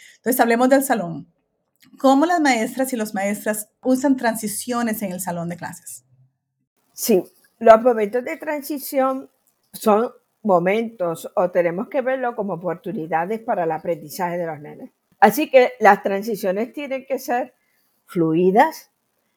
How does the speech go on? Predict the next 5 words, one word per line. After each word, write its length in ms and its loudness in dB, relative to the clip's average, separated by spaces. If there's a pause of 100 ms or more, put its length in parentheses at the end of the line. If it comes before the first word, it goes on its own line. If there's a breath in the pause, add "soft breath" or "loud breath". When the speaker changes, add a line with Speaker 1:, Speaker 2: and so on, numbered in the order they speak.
(180)
Speaker 2:
tienen 320 6
que 100 0
ser 220 2
efectivas, 1000 -2 (360)
porque 640 8